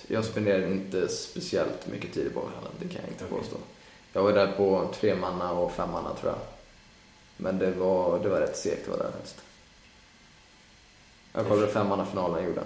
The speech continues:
Speaker 2: Mm. Och sen, ehm, när du kom hem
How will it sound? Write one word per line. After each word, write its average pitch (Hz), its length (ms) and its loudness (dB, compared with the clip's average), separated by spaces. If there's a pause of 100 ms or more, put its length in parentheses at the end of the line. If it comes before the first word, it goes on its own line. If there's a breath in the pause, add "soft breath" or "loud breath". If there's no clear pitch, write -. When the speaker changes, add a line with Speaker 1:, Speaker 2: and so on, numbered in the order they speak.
(680)
Speaker 2:
Mm. 92 200 -10 (2750)
Och 113 140 -6
sen, 117 220 -2 (320)
ehm, 90 360 -8 (1000)
när 101 280 -2
du 98 60 -2
kom 95 180 -6
hem 104 180 -2